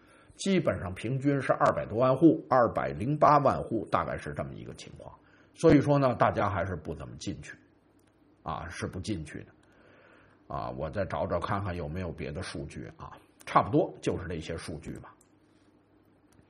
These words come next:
所以说这次中国股民不上当了。你说他有钱吗？你有钱啊，老百姓民间还是有相当，都存着呢嘛，但是不，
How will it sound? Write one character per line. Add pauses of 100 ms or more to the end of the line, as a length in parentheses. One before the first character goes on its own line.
(400)
所
以
说
这
次
中
国
股
民
不
上
当
了。 (1500)
你
说
他
有
钱
吗？
你 (120)
有
钱 (280)
啊，
老
百
姓
民
间
还
是
有
相
当，
都
存
着
呢
嘛， (720)
但
是 (920)
不，